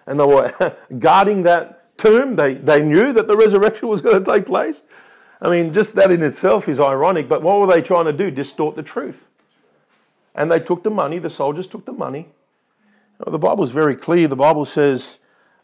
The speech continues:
uh, to have a respect of person is not good for a piece of bread that a man will transgress.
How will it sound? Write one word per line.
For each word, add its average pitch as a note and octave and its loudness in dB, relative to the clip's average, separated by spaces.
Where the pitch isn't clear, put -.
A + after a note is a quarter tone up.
uh, A#2+ 0
to C#3 -6
have D3 2
a - -2
respect C3+ -6
of - -16
person D3 -6
is A#2 -10
not C3 -4
good D3 -2
for C3 -4
a A#2 -8
piece D3+ -8
of A2 -10
bread C#3 -2
that A#2 -6
a A#2 -8
man C3 -4
will E3+ -10
transgress. A2 -12